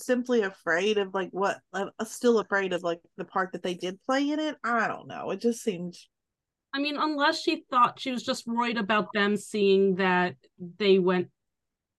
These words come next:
Speaker 2: to the
Speaker 1: Mm-hmm.
Speaker 2: cabin with Luke and then left without him.
Speaker 1: Yeah.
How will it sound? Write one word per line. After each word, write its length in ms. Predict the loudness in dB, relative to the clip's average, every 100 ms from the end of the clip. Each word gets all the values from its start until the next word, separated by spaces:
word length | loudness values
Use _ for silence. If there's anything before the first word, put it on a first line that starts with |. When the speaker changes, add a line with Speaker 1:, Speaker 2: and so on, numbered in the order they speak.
| _ -6
Speaker 2:
to 120 | -2
the 100 | -2
Speaker 1:
Mm-hmm. 160 | -4 -6
Speaker 2:
cabin 240 | -6 -8 -6
with 200 | -6 -6
Luke 300 | -8 -8 -8 -2
and 160 | 0
then 220 | 2 2
left 320 | 0 -2 -6 -10
without 500 | -12 -8 -8 -8 -10
him. 300 | -12 -2 2 0 -2 _ _ _ _ _ _ -14
Speaker 1:
Yeah. 220 | -12